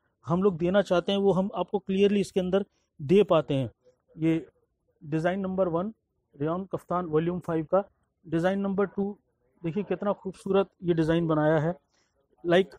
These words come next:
painting या photo आप इसको कह सकते हैं, एक photo को थोड़ा सा, अ, कहीं पे sharp, कहीं पे dull effect देते हुए बेहद खूबसूरत लीफी प्रिंट, पत्ते का प्रिंट है। ये साइड में, साइड में शोल्डर में प्रिंट आएगा। सी ग्रीन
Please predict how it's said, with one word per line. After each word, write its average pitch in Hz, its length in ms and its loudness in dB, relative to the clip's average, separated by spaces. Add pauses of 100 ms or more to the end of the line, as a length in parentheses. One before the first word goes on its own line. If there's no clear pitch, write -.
(760)
painting 226 480 2
या 220 80 6
photo 208 440 4
आप 202 180 4
इसको 190 200 0
कह 180 140 2
सकते 185 300 -4
हैं, 190 80 2
एक - 40 -10
photo 196 420 2
को 196 120 -2
थोड़ा 240 320 0
सा, 226 140 4
अ, 202 80 2 (360)
कहीं 190 360 2
पे 214 120 2
sharp, 196 360 2
कहीं 196 180 0 (280)
पे 208 100 6
dull 190 240 4
effect 185 300 0
देते 175 240 2
हुए 180 260 2 (360)
बेहद 208 280 2
खूबसूरत 196 540 -2
लीफी 190 380 0
प्रिंट, 190 260 -4
पत्ते 190 340 0
का 190 100 0
प्रिंट 190 320 -4
है। 202 120 4 (560)
ये 180 100 4
साइड 185 300 2
में, 202 100 0
साइड 175 300 0
में 190 100 -4
शोल्डर 202 500 4
में 214 120 0
प्रिंट 180 280 -2
आएगा। 165 320 4 (400)
सी 233 300 4
ग्रीन 226 320 2